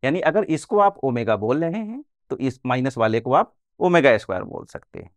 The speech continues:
या फिर अगर इसको ओमेगा बोल रहे हैं तो इसको आप ओमेगा स्क्वायर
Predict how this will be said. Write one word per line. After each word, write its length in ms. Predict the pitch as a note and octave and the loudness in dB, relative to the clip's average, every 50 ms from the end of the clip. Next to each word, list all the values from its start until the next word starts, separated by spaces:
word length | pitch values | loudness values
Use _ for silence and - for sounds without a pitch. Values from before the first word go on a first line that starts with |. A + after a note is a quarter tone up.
| _ _ - | _ _ -10
या 240 | A#2 A#2+ C#3+ D3 D#3+ F3 | -4 2 4 6 6 4
फिर 280 | - C4+ A3+ A#3 A#3 _ _ _ _ - | 4 0 0 0 -2 _ _ _ _ -8
अगर 200 | B2 A#2+ C3 B2+ | -4 -2 0 0
इसको 340 | B2+ C#3+ D3+ - - - A3 G#3 | 0 0 -2 0 4 4 4 6
ओमेगा 260 | G3 G3+ F#3+ G#3 G3+ | 4 4 4 4 4
बोल 200 | F#3 F3+ G3 G3 | 6 6 4 4
रहे 100 | G3 G3+ | 4 2
हैं 100 | A3+ B3+ | 0 0
तो 100 | - - | 0 -2
इसको 240 | C#3 B2 - - B2+ | -2 -2 0 2 4
आप 160 | B2 A#2+ A#2+ | 4 4 4
ओमेगा 300 | A#2 A2 G#2+ G#2 G#2 G2+ G2 | 0 -2 -2 0 0 -2 -2
स्क्वायर 300 | - - D#3 - F#4 | 2 4 4 4 4